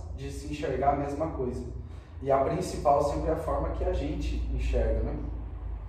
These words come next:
Então, pra esse ano, né, o nosso desafio com essa aula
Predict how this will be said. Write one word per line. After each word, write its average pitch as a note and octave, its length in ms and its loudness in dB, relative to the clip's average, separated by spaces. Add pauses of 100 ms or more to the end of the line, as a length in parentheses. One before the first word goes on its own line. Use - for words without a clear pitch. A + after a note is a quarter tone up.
(320)
Então, E3+ 360 4
pra F#3 140 6
esse F#3 280 6
ano, E3+ 320 8
né, C3+ 100 2
o C#3+ 100 2
nosso C#3+ 340 0
desafio D#3 640 4
com - 80 0
essa D#3+ 260 4
aula - 680 8